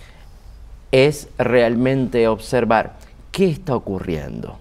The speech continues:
qué le hemos hecho al sacramento,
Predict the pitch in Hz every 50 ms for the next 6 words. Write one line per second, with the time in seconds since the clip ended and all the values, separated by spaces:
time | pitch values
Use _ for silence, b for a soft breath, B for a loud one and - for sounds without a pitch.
0 | - - - - - - - - - - - - - - - - - 151 160 165
1 | 180 180 175 185 185 185 190 180 175 196 190 185 - - 196 175 160 b b b
2 | b b b - 131 127 120 113 - 135 120 113 - 120 110 107 110 120 139 143
3 | 131 117 107 92 67 - 62 57